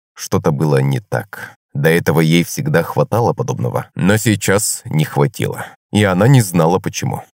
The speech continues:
Но при этом почему-то она все так же прекрасно знала, что ей надо сделать, чтобы эти бушующие в ней чувства пропали или хотя бы немного утихли.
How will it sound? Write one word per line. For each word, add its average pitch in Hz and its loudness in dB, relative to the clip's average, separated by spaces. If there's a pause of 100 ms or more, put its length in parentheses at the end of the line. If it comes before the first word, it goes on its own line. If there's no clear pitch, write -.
(140)
Но 101 2
при 87 2
этом 107 2
почему-то 92 0
она 69 0
все - -8
так 104 -2
же 95 -2
прекрасно - -2
знала, 98 2
что - -2
ей 101 4
надо 85 4
сделать, 73 -4
чтобы 76 0
эти 71 -2
бушующие 69 -2
в - -8
ней 67 -2
чувства 85 -2
пропали 80 -2 (180)
или 131 4
хотя 90 2
бы 117 4
немного 76 2
утихли. - -12